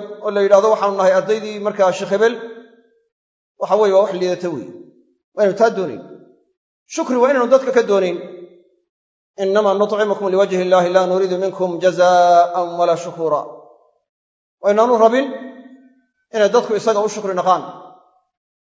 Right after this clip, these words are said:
Shukri waa inuu Allahun ka doonaya. Allahun shukri waa inuu ka rabaa. Laakiin dadka shukrigooda iyo ammaantooda waa inaanu rabin.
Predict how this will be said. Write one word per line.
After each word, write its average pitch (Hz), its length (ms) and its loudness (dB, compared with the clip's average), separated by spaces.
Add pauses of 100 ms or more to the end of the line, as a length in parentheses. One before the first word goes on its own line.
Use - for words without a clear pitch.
(100)
Shukri 202 220 -2
waa 202 120 6
inuu 196 120 2
Allahun 185 320 2
ka 175 80 -8
doonaya. 156 340 -10 (800)
Allahun 175 360 0
shukri 202 220 -6
waa 190 100 2
inuu 190 120 -4
ka 190 100 0
rabaa. 160 360 2 (1300)
Laakiin 180 200 -4
dadka 226 240 0
shukrigooda 220 600 2
iyo 196 180 2
ammaantooda 226 680 2 (1080)
waa 269 120 4
inaanu 247 240 2
rabin. 202 280 2